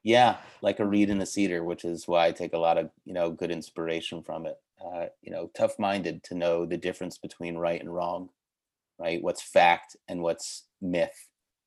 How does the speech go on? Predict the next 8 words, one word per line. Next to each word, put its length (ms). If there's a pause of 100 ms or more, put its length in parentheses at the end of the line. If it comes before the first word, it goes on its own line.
(400)
uh, 200
to 120
know 100
what's 200
truth 540
and 120
what's 240
false, 600